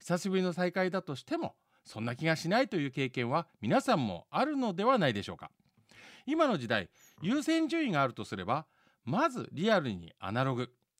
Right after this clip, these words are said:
え、つまりフェイストゥフェイスでコミュニケーションを取り、その後は、まあ、まめにデジタルでつながっていれば、関係性は保てる時代だと感じています。え、人間関係が希薄になった時代と言われていますが、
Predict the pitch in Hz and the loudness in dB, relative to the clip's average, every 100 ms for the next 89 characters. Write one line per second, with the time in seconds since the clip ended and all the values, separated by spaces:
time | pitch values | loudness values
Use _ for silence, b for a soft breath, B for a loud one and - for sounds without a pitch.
0 | _ - 131 214 196 196 b b - 247 | _ -12 -8 -2 0 0 b b -2 -2
1 | 254 269 262 262 269 - 123 101 - 143 | 0 -4 -2 0 0 -2 -4 -4 -4 -2
2 | 147 147 131 117 98 104 160 208 _ _ | -2 -2 -4 -4 -4 -4 -6 -8 _ _
3 | _ - 247 339 359 247 110 78 _ _ | _ -8 -4 -2 -2 -2 -4 -4 _ _
4 | - 95 101 143 175 175 - 165 139 127 | -10 -6 -2 0 2 0 -2 -6 -2 -2
5 | 95 92 - 110 113 113 107 104 107 175 | -2 -8 -4 -2 -2 -2 -2 0 -2 -2
6 | b b b - 143 143 165 151 151 139 | b b b -4 -4 -2 -4 -2 0 -2
7 | - - 117 214 320 277 175 147 143 185 | -2 -6 -4 -4 -4 -6 -6 -4 -2 -2
8 | 214 - 123 104 87 98 85 80 - _ | -4 -6 -4 -4 -4 -8 -8 -12 -18 _
9 | _ b b b b b 127 175 214 196 | _ b b b b b 0 2 4 6
10 | 196 170 151 127 151 160 170 165 170 160 | 4 6 2 2 0 0 0 0 0 -2
11 | 120 117 127 123 104 117 180 226 208 208 | -6 0 0 0 -2 0 -2 -4 -4 -4
12 | - 87 98 | -6 -6 -6